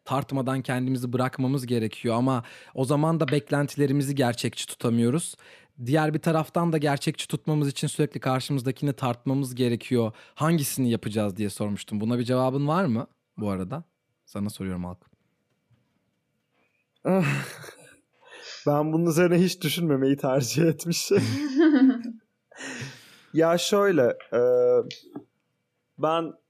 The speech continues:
Speaker 2: bu konuda hani bencilce davranıp muhtemelen beklentilerimi gerçekçi tutmak için, e, belli bir seviyede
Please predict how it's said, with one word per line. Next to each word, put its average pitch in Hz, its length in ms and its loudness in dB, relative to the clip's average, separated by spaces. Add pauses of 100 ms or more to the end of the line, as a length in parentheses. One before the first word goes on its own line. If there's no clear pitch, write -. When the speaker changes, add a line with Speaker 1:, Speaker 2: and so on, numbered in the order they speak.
(500)
Speaker 2:
bu 170 140 -4
konuda 175 440 0
hani 160 300 -2 (760)
bencilce 156 1080 2 (180)
davranıp 135 640 2 (380)
muhtemelen 147 720 0
beklentilerimi 147 840 0
gerçekçi 135 680 -2
tutmak 139 540 -6
için, 151 460 -2 (340)
e, 117 40 2 (480)
belli 135 280 2
bir 147 60 -2
seviyede 127 460 0